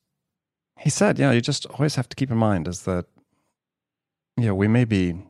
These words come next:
terminating people for a reason, but we're still screwing with their lives."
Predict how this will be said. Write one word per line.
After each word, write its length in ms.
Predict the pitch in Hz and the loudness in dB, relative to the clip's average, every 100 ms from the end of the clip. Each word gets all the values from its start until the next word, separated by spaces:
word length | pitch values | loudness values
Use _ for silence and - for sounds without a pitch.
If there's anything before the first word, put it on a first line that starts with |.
| _ - | _ 2
terminating 340 | 180 151 95 | 4 4 2
people 280 | - 107 87 | 0 -4 -4
for 160 | - 82 | -4 -2
a 40 | |
reason, 420 | 98 101 104 95 - _ _ _ _ _ _ | -2 -2 -6 -8 -12 _ _ _ _ _ _
but 280 | 117 110 - _ _ _ _ _ | 0 0 -4 _ _ _ _ _
we're 80 | 117 | -2
still 220 | - - | 0 0
screwing 400 | - - 113 85 | 0 2 2 2
with 100 | 78 | -2
their 100 | - | -4
lives." 420 | 53 57 - - | -4 -4 -8 -20